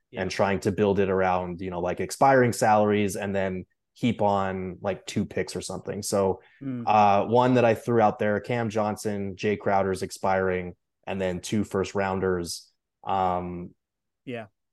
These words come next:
Speaker 2: I don't, I don't know if that gets it done for Toronto, if that's in the ballpark. I mean, Cam, like, I, I love Cam. He's, a lot of people here are not even sure that they wanna trade Cam for O G. I think O G's the better player.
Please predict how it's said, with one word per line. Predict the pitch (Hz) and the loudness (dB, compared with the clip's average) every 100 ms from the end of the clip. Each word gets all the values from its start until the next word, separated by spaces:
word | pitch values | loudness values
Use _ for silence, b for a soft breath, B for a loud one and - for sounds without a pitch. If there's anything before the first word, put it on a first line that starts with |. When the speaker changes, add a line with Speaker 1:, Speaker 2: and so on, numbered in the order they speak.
| _ - | _ 2
Speaker 2:
I | 117 | 4
don't, | 113 - - | 4 0 -2
I | 104 | 2
don't | 113 101 | 2 2
know | 104 117 | 4 4
if | - - | 2 -4
that | 131 123 - | 2 2 0
gets | 131 127 131 | -4 -2 -2
it | 117 | -2
done | 104 120 131 | 0 0 0
for | 127 127 | -2 -6
Toronto, | - 127 131 139 | -2 0 0 -2
if | 127 | -4
that's | 110 104 | -4 -6
in | 110 | -6
the | 95 | -4
ballpark. | 104 117 - 143 135 120 | 2 2 4 2 2 0
I | |
mean, | 113 107 | -4 -2
Cam, | 139 151 135 - _ _ | 0 2 -2 -8 _ _
like, | 107 107 | -4 0
I, | 143 156 | 6 6
I | 139 120 131 | 6 4 2
love | 110 104 101 | 2 -2 -2
Cam. | - 98 90 | -4 -10 -6
He's, | 117 104 - - 117 | -4 -4 -6 -4 4
a | |
lot | 113 135 | 6 6
of | 139 | 4
people | 120 110 95 | 0 -2 -4
here | - 127 113 107 101 | 2 2 4 2 2
are | 101 104 | 0 0
not | 107 | 0
even | 104 101 98 | -2 -4 -6
sure | - 104 | -4 -2
that | 101 92 | -2 -2
they | 98 | -2
wanna | 101 98 | -2 -4
trade | - 101 92 | -4 -4 -6
Cam | - 107 107 117 | -6 -4 -2 -2
for | 113 127 | 0 2
O | 123 123 | 4 2
G. | 120 131 113 | 2 0 0
I | |
think | 104 98 | 0 -2
O | 92 | -2
G's | 92 90 82 - | -2 -6 -12 -8
the | |
better | 87 90 85 | -2 -2 -2
player. | - 101 98 101 | -4 0 0 0